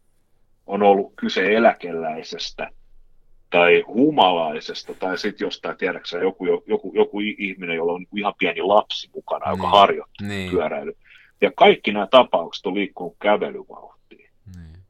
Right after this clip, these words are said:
Speaker 1: Et täällä ei ollenkaan itse asiassa sukkahousuihin pukeutuneita itsemurhaohjuksia.
Speaker 2: Niin. Mulla tossa justiin äiti, joka,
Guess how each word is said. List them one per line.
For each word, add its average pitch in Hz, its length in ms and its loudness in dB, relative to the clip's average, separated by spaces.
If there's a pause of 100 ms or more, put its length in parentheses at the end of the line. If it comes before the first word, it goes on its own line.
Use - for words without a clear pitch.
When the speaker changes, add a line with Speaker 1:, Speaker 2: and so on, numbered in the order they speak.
(140)
Speaker 1:
Et - 140 -14
täällä 120 220 2
ei 120 160 0
ollenkaan 120 580 2
itse 80 200 -12
asiassa 90 280 -8
sukkahousuihin 76 840 -6
pukeutuneita 80 640 -6
itsemurhaohjuksia. - 1300 -6 (1400)
Speaker 2:
Niin. 85 340 -20 (600)
Mulla 127 180 -4
tossa 147 240 2
justiin 139 480 -4
äiti, 131 380 -2
joka, 104 380 -6